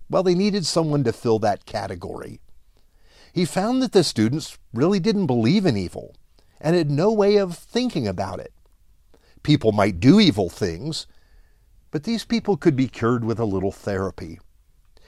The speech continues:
In Bloom's mind, students had lost the ability for deep moral judgment based on truth,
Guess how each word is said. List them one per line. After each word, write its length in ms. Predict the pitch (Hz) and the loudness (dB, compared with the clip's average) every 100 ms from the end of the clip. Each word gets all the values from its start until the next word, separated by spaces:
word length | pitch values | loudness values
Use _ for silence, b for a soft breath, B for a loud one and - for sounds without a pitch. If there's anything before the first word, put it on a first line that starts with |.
| b b b | b b b
In 220 | 156 160 | -2 0
Bloom's 500 | 160 233 262 254 143 | 2 4 4 0 0
mind, 460 | 123 104 113 123 | 0 2 0 -2
students 560 | - - 240 131 107 160 | -6 -2 0 2 0 0
had 180 | 135 139 | 0 0
lost 440 | 110 104 135 - | -2 -2 -2 -2
the 100 | 160 | 2
ability 480 | 151 104 104 107 135 | 4 4 2 2 0
for 220 | - 113 | 0 -4
deep 420 | 90 78 156 180 | -4 -4 -4 -4
moral 520 | 113 110 113 139 143 123 | -6 0 2 4 4 0
judgment 680 | 117 98 87 90 107 - | -2 -4 -4 -10 -12 -10
based 320 | - 107 - 123 | -8 -6 -6 -6
on 160 | 120 | -6
truth, 580 | 131 220 214 92 - | -6 -2 0 -2 -6